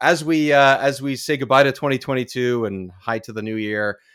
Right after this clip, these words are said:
um, we're gonna talk about what we've been playing over the last couple of weeks since we last talked to ya,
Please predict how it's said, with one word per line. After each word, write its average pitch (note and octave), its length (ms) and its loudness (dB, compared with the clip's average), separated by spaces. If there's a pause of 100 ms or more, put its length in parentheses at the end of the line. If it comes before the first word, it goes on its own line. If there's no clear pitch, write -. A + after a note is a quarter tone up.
(240)
um, G2+ 480 -4
we're A2 140 -8
gonna A#2 180 -6
talk C#3+ 260 -2
about C3 200 0
what C#3 120 -6
we've A#2+ 140 -10
been A2 160 -12
playing E3+ 420 -2
over D3+ 160 -2
the C3+ 100 0
last C3+ 320 0
couple A#2 340 -6
of F#2+ 120 -10
weeks F3 440 -8
since C#3 240 -10
we A#2 80 -6
last G#2 300 -4
talked F#3 260 0
to F3 60 -6
ya, F3 180 0